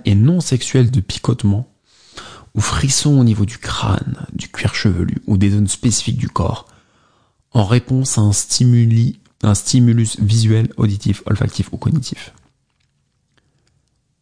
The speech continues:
Quels sont les bienfaits ? Il y a même, il y a même des articles, quels sont les bienfaits de l'A S M R. Donc, c'est une technique de relaxation composée de sons étranges et de paroles chuchotées qui déclenchent un bien-être intense et peut aider à mieux dormir.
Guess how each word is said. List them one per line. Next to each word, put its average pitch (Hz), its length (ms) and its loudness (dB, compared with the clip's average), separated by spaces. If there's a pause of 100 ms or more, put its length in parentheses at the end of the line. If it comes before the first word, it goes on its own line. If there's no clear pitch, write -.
(500)
Quels 135 140 0
sont - 160 -2
les 135 100 4
bienfaits ? 104 440 0
Il 127 60 -2
y - 20 2
a 110 40 4
même, 127 200 4
il 101 80 -2
y 104 40 2
a 110 40 4
même 113 100 6
des 110 160 4
articles, 139 300 -2
quels 107 100 2
sont 139 140 -2
les 104 80 0
bienfaits 127 400 -2
de 123 100 2
l'A 107 80 2
S 110 160 -4
M - 180 -2
R. - 120 -12 (1600)
Donc, 107 160 0
c'est - 100 0
une 127 140 4
technique 175 380 0
de 123 80 4
relaxation 139 640 0
composée 123 480 2
de 113 80 2
sons 139 240 0
étranges 117 400 0
et - 20 2
de 95 80 2
paroles 98 400 0
chuchotées - 720 -4 (680)
qui - 140 -2
déclenchent 113 560 0
un 95 80 4
bien-être - 680 -4
intense 113 800 -4
et 101 80 -2
peut - 180 -2
aider - 220 0
à - 60 -2
mieux 139 160 -4
dormir. - 420 -14